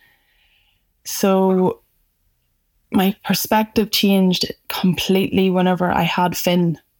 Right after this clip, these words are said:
uh, and he just became, like, they literally hand you a baby in the hospital and go, "Here you go,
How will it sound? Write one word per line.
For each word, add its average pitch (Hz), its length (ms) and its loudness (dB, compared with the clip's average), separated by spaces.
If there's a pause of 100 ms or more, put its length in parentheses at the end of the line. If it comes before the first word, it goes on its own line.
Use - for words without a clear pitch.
(520)
uh, 170 540 0 (720)
and 175 200 2
he 202 180 0
just 190 260 -2
became, 175 680 0 (460)
like, - 220 -4
they 185 100 0
literally 202 300 2
hand 170 300 0
you 175 60 2
a 165 40 0
baby 165 220 2
in 160 100 2
the 160 40 0
hospital 160 380 0
and 160 80 2
go, 160 180 0
"Here 170 180 2
you 214 120 2
go, 165 220 0